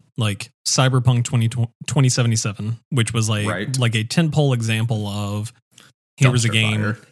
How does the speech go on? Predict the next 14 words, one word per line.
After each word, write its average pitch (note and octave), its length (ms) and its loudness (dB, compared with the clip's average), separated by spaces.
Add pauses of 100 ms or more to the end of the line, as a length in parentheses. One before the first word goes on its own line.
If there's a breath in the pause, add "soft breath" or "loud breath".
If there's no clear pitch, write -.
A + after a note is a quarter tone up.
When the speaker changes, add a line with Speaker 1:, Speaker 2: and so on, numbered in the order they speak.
(260)
Speaker 1:
right, A#2+ 360 4
that A2 120 -2
needed A2+ 800 0 (600)
more A#2+ 160 2
time. - 400 -10 (240)
Um, G#2 640 -4
Speaker 2:
Yeah. F#2+ 140 -8 (200)
Speaker 1:
and, B2 260 2
I B2+ 120 -2
mean, C#3 280 4
we A#2 140 -2
could C#3+ 280 -2
have C#3+ 300 0
needed D#3 540 0